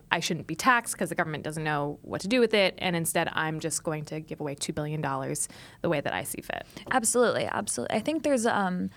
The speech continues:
Speaker 2: a strain of that in the business world, in the tech world, that the government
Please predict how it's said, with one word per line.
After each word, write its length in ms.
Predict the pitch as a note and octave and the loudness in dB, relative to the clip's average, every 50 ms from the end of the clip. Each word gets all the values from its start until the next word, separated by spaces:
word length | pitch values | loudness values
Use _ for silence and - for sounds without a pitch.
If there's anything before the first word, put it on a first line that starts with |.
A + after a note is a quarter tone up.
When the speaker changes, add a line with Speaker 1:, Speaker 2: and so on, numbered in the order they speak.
| - - - - - - | -12 -20 -20 -10 -4 -2
Speaker 2:
a 60 | G#3+ | 0
strain 280 | - - A#3 A3+ A3+ A3 | 2 4 4 4 6 4
of 120 | G#3 F#3+ | 6 6
that 280 | G3+ F#3 F#3 F3 - - | 6 6 6 4 4 2
in 120 | G3 G3 | 2 2
the 60 | F#3 | 4
business 460 | F3 F#3 F3+ F3 F3+ F#3 F3 F3 - | 4 2 2 2 2 2 0 0 0
world, 400 | - E3+ F3 E3 E3 E3+ E3 D#3+ | 2 2 4 4 4 2 2 2
in 120 | - F#3 F#3+ | 0 0 0
the 60 | E3+ | 0
tech 400 | - - - G#3 G3 - - - | 0 -2 -4 -4 -4 -4 -6 -2
world, 460 | - - - E3 E3+ E3+ E3+ F3 - - - - - - - - | 0 2 2 2 2 0 -2 -2 -6 -10 -14 -20 -20 -20 -10 -2
that 500 | F3+ F#3 F3 F3 F3 F3 F3 F3 - - - - | 2 4 4 4 4 4 4 2 0 -2 -2 0
the 100 | G3 G3 | 0 2
government 680 | F#3+ F#3 F3 F3+ G3 F#3 F#3+ F3 F3 E3+ F3 - | 4 4 4 4 4 2 4 2 2 0 -2 -4